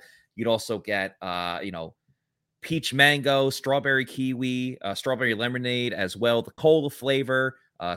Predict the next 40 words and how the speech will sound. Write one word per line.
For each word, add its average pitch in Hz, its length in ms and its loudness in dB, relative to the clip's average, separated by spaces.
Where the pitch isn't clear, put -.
cucumber 127 440 -2
lime 127 420 2
Scott 123 320 -4
was 120 100 -8
drinking 117 380 -8
earlier 110 380 2
today, 101 420 2
uh, 80 220 -6
an 98 80 -4
assortment 147 540 4
of 90 120 -8
great 107 260 -2
flavors, 104 400 -2
seven 165 360 2
essential 127 360 0
vitamins 98 500 0
to - 100 -16
get 98 200 0
you, 95 320 -2
uh, 80 240 -4
through 123 560 0
whatever 156 440 4
you 190 120 -4
got 190 240 2
going 170 280 0
on, 110 220 -2
a 85 220 -8
workout, 120 560 4
a 95 60 -6
busy 113 300 -4
work 104 340 -4
day. 98 340 -2
It's - 160 -8
the - 100 -6
healthy 117 580 -2
version 104 360 0
of 90 160 -6
an 101 80 -8
energy 90 360 -6
drink. 87 380 -10